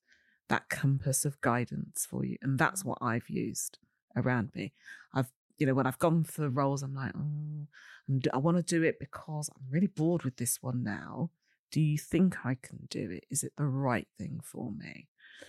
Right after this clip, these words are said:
Um, and I'll give you a situa-, an example. A role came up in twenty twenty-one within the organisation. Um,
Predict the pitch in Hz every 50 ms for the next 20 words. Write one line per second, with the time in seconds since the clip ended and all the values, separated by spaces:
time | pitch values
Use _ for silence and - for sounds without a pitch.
0 | - _ _ _ _ _ _ _ - 143 147 139 135 139 139 131 131 - _ _
1 | _ _ _ _ _ _ _ _ _ - - - 143 147 135 170 180 185 160 156
2 | - - - - - - 151 135 - - 131 123 127 135 139 135 120 82 113 127
3 | - 156 151 143 147 151 - 120 - - - 135 123 135 156 156 165 170 165 -
4 | - - 160 147 143 143 127 117 - - _ _ _ _ _ - - _ _ _
5 | - - 135 139 135 135 131 131 131 131 131 131 127 127 131 131 131 139 - _
6 | _ - - - - - 151 151 165 156 151 - - - 139 - - - 127 139
7 | 139 - - - 135 123 139 135 127 123 107 95 - - - - _ _ _ _
8 | - - _ _ - 107 135 127 123 120 123 123 120 - - - 113 113 110 -
9 | - - 120 127 - - - - - - - _ _ _ _ - - - - -
10 | _ _ _ - - 127 123 120 117 117 120 120 -